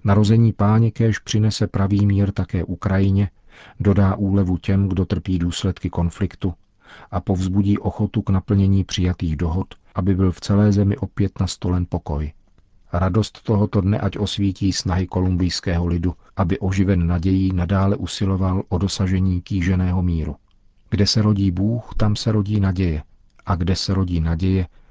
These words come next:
nacházejí lidé důstojnost. Přece však i dnes existují zástupy mužů a žen, kteří jsou zbaveni svojí lidské důstojnosti a jako betlémské dítě trpí chladem, chudobou a odmítáním.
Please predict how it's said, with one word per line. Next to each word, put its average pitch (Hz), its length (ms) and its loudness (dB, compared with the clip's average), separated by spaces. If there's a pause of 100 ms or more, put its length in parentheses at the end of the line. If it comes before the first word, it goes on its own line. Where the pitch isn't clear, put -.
(280)
nacházejí 98 600 2
lidé 92 280 0
důstojnost. 80 800 -6 (500)
Přece 110 380 -2
však - 260 -4 (100)
i 113 100 -2
dnes 101 380 0
existují 92 640 0
zástupy 90 580 -2
mužů 90 440 0
a 82 40 -2
žen, 92 360 0 (360)
kteří 98 320 2
jsou 95 240 0
zbaveni 87 480 0
svojí 85 340 -2
lidské 85 340 -2
důstojnosti 90 760 -2 (420)
a 101 80 -2
jako 90 260 0
betlémské 101 600 0
dítě 98 340 -2
trpí 92 320 -4
chladem, 92 600 -2
chudobou 92 640 0
a 98 120 -6
odmítáním. 76 800 -2